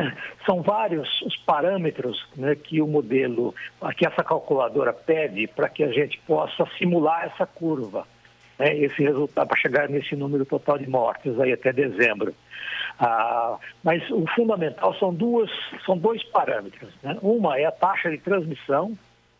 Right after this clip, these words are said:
ou seja, é de quantas pessoas, em média, uma pessoa, né, pode contaminar. Se essa taxa, por exemplo, a taxa, a, a, a,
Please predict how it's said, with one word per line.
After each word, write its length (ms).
ou 120
seja, 360
é 300
de 80
quantas 420
pessoas, 480
em 60
média, 460
uma 420
pessoa, 520
né, 240
pode 240
contaminar. 680
Se 100
essa 300
taxa, 560
por 120
exemplo, 340
a 80
taxa, 480
a, 400
a, 300
a, 120